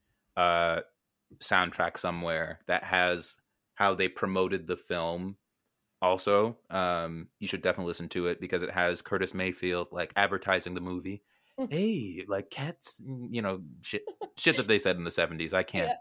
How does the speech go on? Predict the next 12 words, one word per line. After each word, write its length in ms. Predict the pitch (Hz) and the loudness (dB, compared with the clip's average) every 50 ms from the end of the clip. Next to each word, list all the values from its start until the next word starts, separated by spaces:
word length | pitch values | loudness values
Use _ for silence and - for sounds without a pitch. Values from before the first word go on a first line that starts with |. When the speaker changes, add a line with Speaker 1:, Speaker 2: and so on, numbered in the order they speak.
| _ - | _ -2
Speaker 1:
I 120 | 101 98 95 | 0 0 0
can't 300 | - - 95 87 82 82 | 0 0 -2 -2 -2 -2
do 280 | 90 85 82 82 67 - _ _ _ _ _ _ _ _ _ _ - | -4 -4 -2 -4 -8 -12 _ _ _ _ _ _ _ _ _ _ -4
Curtis 280 | - 92 85 82 - | -2 -2 0 -2 -2
Mayfield 480 | 87 82 80 80 - 80 80 80 80 - _ _ _ _ - | -4 -4 -4 -4 -6 -6 -6 -6 -8 -8 _ _ _ _ -2
justice 560 | - 82 80 - - - 82 80 320 - - - 349 | 0 0 0 0 -2 -4 -4 -4 -6 -10 -12 -16 -10
Speaker 2:
<laughs> 120 | _ - | _ 2
Speaker 1:
at 160 | 90 87 82 | 4 4 4
all. 320 | 82 80 78 76 71 - _ _ _ _ _ _ _ _ _ - | 4 0 -2 -4 -6 -8 _ _ _ _ _ _ _ _ _ -4
Um, 480 | 92 90 87 87 85 85 82 82 80 76 _ _ _ _ _ _ _ - - _ _ - - - | 0 2 2 2 2 0 -4 -6 -10 -14 _ _ _ _ _ _ _ -18 -18 _ _ -16 -6 -2
but, 420 | 95 92 87 80 80 - - - _ _ _ _ _ _ _ - | 0 2 2 0 -2 -6 -12 -14 _ _ _ _ _ _ _ -2
um, 580 | 95 92 92 90 90 87 87 87 85 85 87 87 | 0 2 2 2 2 0 0 -2 -4 -6 -10 -10